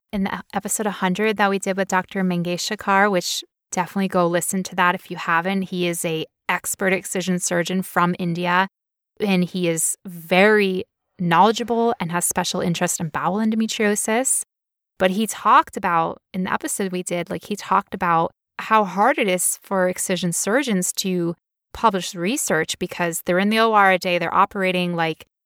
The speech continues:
a lot of these surgeons wanna do data collection because data is so important and it can drive change and it can drive information about this disease. But if you're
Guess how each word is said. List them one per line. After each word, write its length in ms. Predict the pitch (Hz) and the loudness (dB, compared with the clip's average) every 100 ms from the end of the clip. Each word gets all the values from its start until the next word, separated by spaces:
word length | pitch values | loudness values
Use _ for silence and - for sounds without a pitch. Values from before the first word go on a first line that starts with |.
| _ _ _ - | _ _ _ 0
a 60 | |
lot 180 | 180 190 | 4 4
of 80 | 214 | 2
these 160 | 196 | -2
surgeons 400 | - 196 185 185 | -2 -2 0 -2
wanna 300 | 170 175 240 | 0 0 0
do 120 | 214 190 | -2 -4
data 260 | 170 170 | -2 -4
collection 520 | - 180 165 - 185 | -2 -2 -2 -2 -6
because 380 | 175 - 165 - - | -4 -4 -4 -6 -2
data 300 | 180 226 214 | -2 0 0
is 120 | 180 | 0
so 180 | - 180 | -2 -2
important 600 | 170 - 185 202 190 175 | -2 -2 0 2 2 0
and 120 | 175 175 | -2 -4
it 100 | - | -4
can 160 | 175 | -6
drive 400 | 170 165 165 - _ - | 0 0 0 -4 _ -8
change 560 | - 202 185 170 165 | 0 2 2 0 -4
and 100 | 180 | -4
it 120 | 170 - | -6 -6
can 160 | 175 | -8
drive 420 | 165 165 165 170 - | -2 2 2 0 -4
information 560 | 175 175 170 165 - | -8 -4 -4 -4 -4
about 280 | 175 151 156 _ _ _ | -4 -2 -4 _ _ _
this 200 | 170 - | -10 -10
disease. 720 | - 147 - 196 214 156 170 - _ _ _ _ _ _ _ | -10 -10 -8 -8 -8 -8 -10 -14 _ _ _ _ _ _ _
But 120 | 202 196 | 0 2
if 120 | - | 2
you're 220 | 214 233 | 0 0